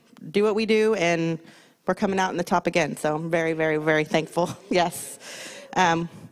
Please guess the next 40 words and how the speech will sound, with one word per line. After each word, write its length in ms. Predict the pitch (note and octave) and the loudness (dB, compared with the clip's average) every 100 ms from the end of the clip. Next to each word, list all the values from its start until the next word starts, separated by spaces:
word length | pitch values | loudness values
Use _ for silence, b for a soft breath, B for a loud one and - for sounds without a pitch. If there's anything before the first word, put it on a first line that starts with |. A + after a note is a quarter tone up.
| - - - - - | -8 -8 -12 -12 -4
the 120 | F3 | -2
state's 280 | G#3 A#3 A#3+ | 2 2 4
a 60 | A#3 | 2
little 200 | A#3 B3 | 2 0
slow 260 | - B3+ | 2 2
on 120 | B3 A#3+ | 2 2
getting 280 | A#3 A#3 | 0 2
us, 200 | A#3 A#3 | 0 2
like, 160 | A3+ G#3+ | 0 2
our 100 | G#3 | 2
ratings 400 | G#3 A3 A3+ A3 | 2 2 0 0
and 100 | G#3 | 2
all 160 | G#3 G#3+ | 2 2
of 80 | |
that 200 | G#3 G3+ | 2 0
coming 240 | - G#3+ G#3 | 0 0 0
out, 240 | G#3+ G#3+ - b b - | 0 -2 -10 b b 0
but, 180 | F#3 D#3 | 0 2
um, 280 | F3 E3 F3 | 2 0 -2
we're 100 | F#3 | -2
supposed 180 | F#3 F#3 | -2 -2
to 60 | |
get 160 | F3 D#3+ | -2 2
that 180 | D#3+ D#3 | 2 2
in 80 | |
early 240 | D#3 D3+ D#3 | 2 2 0
September. 480 | D#3 - - - - | -4 -2 -2 -2 -10
So 280 | - - - - | -8 -8 -8 -8
we'll 120 | - | -6
figure 240 | - - D#3+ | -4 -4 -2
out 140 | D#3 | -2
all 220 | - C#3+ D3+ | -2 -2 -2
of 60 | |
that. 240 | D3 C#3 D#3 | -2 -2 -2
We 100 | D#3+ | -2
just 140 | - | -2
kinda 180 | D#3+ D#3 | -2 0
got 160 | D3+ | -2
a 40 | C#3+ _ - | -4 _ -8
pre-, 200 | - | -8